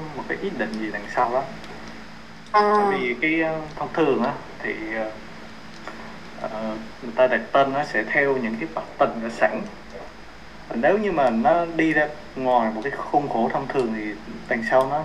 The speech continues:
Speaker 1: sẽ, sẽ, thường nó sẽ có một cái ý định gì đó. Thì
Speaker 2: Ờ,
Speaker 1: ý là
Speaker 2: ờ.
Speaker 1: mình tò mò vậy thôi chứ còn không có gì.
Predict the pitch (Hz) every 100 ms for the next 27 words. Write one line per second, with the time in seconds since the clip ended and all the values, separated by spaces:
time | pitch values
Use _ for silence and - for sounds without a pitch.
0 | - 110 123 117 113 - - 135 117 117
1 | - - - 151 - - 139 185 - -
2 | 110 117 147 - - - - - - -
3 | - - - - 220 165 156 123 113 110
4 | 113 107 - 117 113 113 110 120 143 135
5 | 147 131 113 110 - - 127 156 175 156
6 | 117